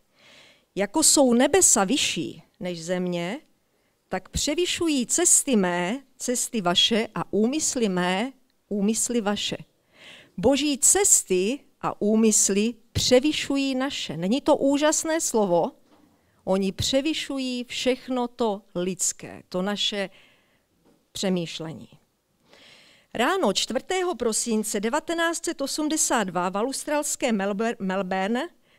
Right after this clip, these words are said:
místo radosti přišel smutek. Prvorozený syn se totiž narodil bez všech čtyř končetin. Rodiče nikdo dopředu nevaroval. Neměli čas se na to připravit.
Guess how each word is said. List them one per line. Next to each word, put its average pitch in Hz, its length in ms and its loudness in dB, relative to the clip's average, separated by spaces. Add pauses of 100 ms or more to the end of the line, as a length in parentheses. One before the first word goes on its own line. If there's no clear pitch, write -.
místo 233 480 0
radosti 214 480 -4
přišel 254 460 -4
smutek. - 580 -4 (880)
Prvorozený 311 760 0
syn 262 300 -2
se 208 180 -4
totiž 208 380 -6
narodil 220 500 -2
bez 165 260 -8
všech - 340 -8
čtyř - 320 -8
končetin. 165 720 -6 (680)
Rodiče 208 480 0
nikdo 220 480 0
dopředu 220 640 -4 (120)
nevaroval. 170 640 -6 (580)
Neměli 180 440 -2
čas 226 380 -4
se 175 100 -2
na 185 120 -4
to 202 140 -10
připravit. 175 540 -12